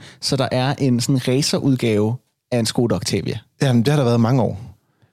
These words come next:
Speaker 2: At, altså, det virker... Det, det
Speaker 1: Det
Speaker 2: er
Speaker 1: er,
Speaker 2: meget off, men,
Speaker 1: det
Speaker 2: men
Speaker 1: er, det er
Speaker 2: ja.
Speaker 1: på niveau med Folkevogn Op G T og, øh, den der, øh, Fiat fem hundrede med Maserati motor.
Speaker 2: Ja.
Speaker 1: Det er også sådan nogle mærkelige, mærkelige mutantbiler.
Speaker 2: Men man er faktisk... Altså, nu er Octavia en ret populær bil i Danmark.
Speaker 1: Mm.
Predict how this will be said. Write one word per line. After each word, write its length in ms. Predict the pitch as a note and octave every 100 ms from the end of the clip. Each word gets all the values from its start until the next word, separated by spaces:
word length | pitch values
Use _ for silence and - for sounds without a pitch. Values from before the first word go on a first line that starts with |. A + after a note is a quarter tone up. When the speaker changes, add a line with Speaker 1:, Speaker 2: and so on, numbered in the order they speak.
| _ -
Speaker 2:
At, 120 | A#2
altså, 200 | - A#2+
det 160 | G#2+ G#2
virker... 220 | D#3 F3
Det, 120 | -
det 180 | C3+ B2+
Speaker 1:
Det 240 | B2+ A#2+ B2
Speaker 2:
er 80 |
Speaker 1:
er, 160 | A#2+ B2
Speaker 2:
meget 220 | B2 G#3
off, 300 | B2+ G2 - C#3+
men, 240 | C3 C3
Speaker 1:
det 80 | D3+
Speaker 2:
men 120 | A#2+
Speaker 1:
er, 180 | A#2+ D2+ - D3+
det 140 | C3+
er 20 |
Speaker 2:
ja. 80 | B2+
Speaker 1:
på 160 | G#2+ C#3
niveau 320 | C3 D3+ F3
med 260 | D#3+ C#3
Folkevogn 440 | B2+ C#3 B2+ B2 A#2
Op 180 | C3 -
G 120 | C#3
T 100 | A#2+ C3+ - - _
og, 340 | B2 A2+ G#2+
øh, 120 | G#2 G2
den 180 | B2+
der, 180 | A#2+ B2 -
øh, 80 | A2
Fiat 260 | - B2
fem 160 | - C3
hundrede 180 | B2+ B2
med 100 | A#2+
Maserati 460 | G#2+ A2 G2+ G2
motor. 340 | A2 G#2 - A2+ - _ _ _ -
Speaker 2:
Ja. 100 | A#2 - - -
Speaker 1:
Det 80 | D#3
er 40 |
også 160 | A#2+ -
sådan 180 | C3 F#2+
nogle 140 | F#2 -
mærkelige, 500 | A2 G#2+ - - G#2+
mærkelige 380 | G2+ G2 A#2+
mutantbiler. 760 | G#2+ A2 - G#2 - A#2 - A#2 _ _ A2+
Speaker 2:
Men 520 | A2 G#2+ G#2 G#2 G#2
man 140 | G#2
er 100 | G#2
faktisk... 380 | G2 C#3+ - - -
Altså, 320 | - - B2+
nu 100 | D3+
er 60 | B2+
Octavia 340 | - B2+ C#3
en 100 | A#2
ret 120 | A#2
populær 360 | - A2+ A2+ C3
bil 220 | - A#2+
i 60 | B2
Danmark. 400 | F#2+ F#2+ G#2 F#2
Speaker 1:
Mm. 180 | B2+